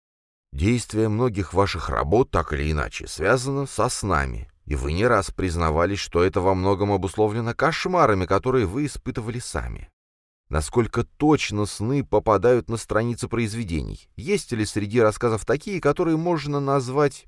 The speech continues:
пересказами этих кошмаров, или вам всегда приходится додумывать возникшие во сне идеи?" Некоторые из моих рассказов были вдохновлены снами, и те частично попали на страницы в том же виде, в каком я эти сны запомнил.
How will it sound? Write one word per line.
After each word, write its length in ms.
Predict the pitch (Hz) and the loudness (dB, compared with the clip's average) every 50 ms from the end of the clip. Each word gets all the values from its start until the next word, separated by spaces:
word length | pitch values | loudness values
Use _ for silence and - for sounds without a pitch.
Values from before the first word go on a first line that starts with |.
| _ | _
пересказами 680 | - 110 98 98 87 - - - 135 135 113 120 120 120 | -6 -4 -4 -4 -4 -4 0 2 2 2 2 0 -2 -4
этих 220 | 98 120 117 - | -4 -4 -6 -2
кошмаров, 680 | - 92 92 82 - - 78 90 110 120 98 87 - - | 0 0 0 0 0 -2 0 2 2 4 2 2 0 -2
или 160 | 82 78 78 | -2 -2 0
вам 260 | 73 78 92 90 76 | 0 2 0 0 0
всегда 460 | - - - 117 131 151 156 165 117 | -4 -6 -6 -6 -6 -2 2 2 2
приходится 560 | - 90 98 98 - 139 117 104 101 - 117 101 | 2 2 -2 0 0 0 -2 -2 -4 -6 -2 2
додумывать 600 | 107 107 107 131 160 156 143 139 131 131 - - | 2 2 2 2 -2 -2 -2 -2 -4 -4 -2 2
возникшие 600 | 131 131 120 123 156 160 143 - - - 135 131 | 2 2 2 2 -2 -2 -2 -4 -4 -4 -2 0
во 140 | 113 131 139 | 0 0 -2
сне 300 | - - 156 151 160 165 | -2 -4 -4 -4 -4 -4
идеи?" 500 | 151 135 104 92 73 50 50 50 50 - - _ _ _ _ _ _ _ _ _ _ _ - | -6 -6 -6 -6 -6 -6 -8 -12 -14 -16 -18 _ _ _ _ _ _ _ _ _ _ _ -10
Некоторые 640 | - - 78 90 98 - - - - 95 95 101 | -4 -2 0 2 0 0 -2 0 2 2 4 4
из 80 | 98 85 | 4 2
моих 260 | 92 95 95 95 - | 2 2 2 2 2
рассказов 560 | 104 92 92 87 - - 107 101 92 98 87 | 4 2 2 2 4 2 2 4 4 2 0
были 240 | 82 87 101 95 95 | 2 2 4 4 4
вдохновлены 640 | 87 80 80 92 - - 90 85 80 82 90 92 95 | 2 2 0 -2 -2 0 -2 -2 0 0 0 0 0
снами, 560 | 87 - - 76 73 73 78 82 90 92 98 - _ - | -2 -2 -2 0 0 0 0 0 -2 -4 -6 -10 _ -8
и 140 | - 78 | -6 -6
те 220 | 76 - 80 82 76 | -4 -2 -4 -4 -4
частично 560 | 85 95 92 - - 107 87 - 113 107 104 | -4 -6 -6 -6 -6 -6 -4 -4 -2 0 2
попали 380 | 107 104 92 85 82 80 82 87 | 2 2 4 4 2 2 2 0
на 80 | 87 | -2
страницы 500 | 82 - - 80 80 85 90 82 - 101 | -4 -2 -2 -2 0 -2 -2 -2 -2 -2
в 80 | - - | -4 -2
том 220 | - - 76 80 | -2 -2 0 0
же 160 | 73 71 82 | 0 0 -2
виде, 220 | 80 87 95 92 104 | 0 0 -2 -2 -4
в 80 | - | -2
каком 340 | - 87 80 80 - 101 92 | -2 -2 -2 0 0 0 0
я 200 | 80 71 80 90 | 0 0 2 0
эти 280 | - - 82 - - 80 | 0 0 -2 -4 -4 -6
сны 280 | 76 - - 78 78 | -6 -4 -4 -2 -2
запомнил. 680 | 69 62 73 78 - 73 64 50 50 50 50 50 - - | 0 0 -2 -2 0 -2 -4 -4 -6 -10 -12 -14 -16 -18